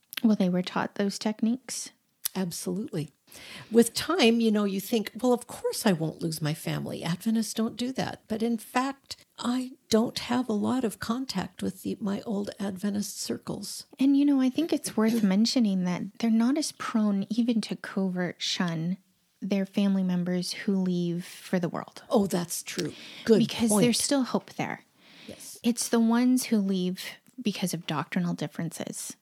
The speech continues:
Speaker 1: It's
Speaker 2: Who
Speaker 1: the ones
Speaker 2: find the
Speaker 1: who
Speaker 2: gospel.
Speaker 1: leave and become Christian and who are exposing Adventism. They are the ones who then become dangerous.
Speaker 2: That's so true. That was kind of a interesting surprise.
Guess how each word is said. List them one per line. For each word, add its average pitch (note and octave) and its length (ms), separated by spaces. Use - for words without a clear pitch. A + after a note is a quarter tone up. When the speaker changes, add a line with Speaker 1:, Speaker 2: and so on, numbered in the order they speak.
Speaker 1:
It's - 220
Speaker 2:
Who G3+ 100
Speaker 1:
the G3 80
ones A#3 220
Speaker 2:
find G3 120
the A3+ 60
Speaker 1:
who G#3 80
Speaker 2:
gospel. F#3 260
Speaker 1:
leave G3 420
and F#3+ 120
become - 360
Christian F#3 680
and G3 200
who F3+ 600
are F#3 140
exposing F#3+ 760
Adventism. E3 800
They A3 200
are B3 120
the A#3+ 80
ones F#3 340
who G3+ 120
then F3+ 180
become F3+ 380
dangerous. - 720
Speaker 2:
That's G#3+ 240
so - 400
true. - 460
That A3+ 200
was C#4 160
kind A#3+ 220
of G#3+ 140
a F3+ 120
interesting A3+ 500
surprise. - 880